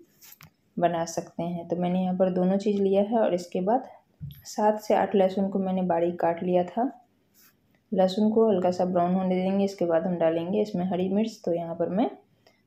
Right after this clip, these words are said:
चार हरी मिर्च को ना बीच से कट करके दे रही हूँ, उसमें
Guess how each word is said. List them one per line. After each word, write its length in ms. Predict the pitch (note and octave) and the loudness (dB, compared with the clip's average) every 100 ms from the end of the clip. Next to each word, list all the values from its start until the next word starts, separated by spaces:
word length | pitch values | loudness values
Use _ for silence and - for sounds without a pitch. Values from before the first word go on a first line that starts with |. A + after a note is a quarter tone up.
| - | -4
चार 240 | F#3+ F#3 | 0 2
हरी 180 | G3+ F#3+ | 4 2
मिर्च 260 | F#3+ F#3 - | 4 0 0
को 80 | G#3 | 0
ना 100 | G#3 | 2
बीच 240 | F#3 F#3 | 0 -2
से 180 | F#3+ G3+ | 0 -2
कट 240 | G3 F3+ F3+ | 2 0 2
करके 300 | F3 F3+ F3 | 0 2 -2
दे 160 | F3 | 0
रही 120 | F3 F3+ | 0 0
हूँ, 100 | F3+ | -2
उसमें 360 | F#3+ G3+ D#4 | -2 0 -2